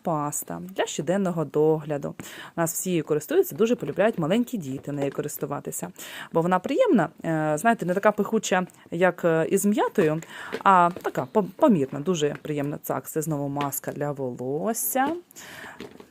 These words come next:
Так, що тут є? Ага, Океан Про, це йод, такий дуже корисний, потрібний організму. Так, це енергофлор.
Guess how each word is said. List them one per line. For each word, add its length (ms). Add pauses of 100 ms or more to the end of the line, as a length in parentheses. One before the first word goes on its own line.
(160)
Так, 280
що 320 (120)
тут 360
є? 320 (580)
Ага, 360
Океан 460
Про, 720
це 180
йод, 600
такий 260
дуже 260
корисний, 440
потрібний 540
організму. 960 (480)
Так, 440
це 220 (380)
енергофлор. 1160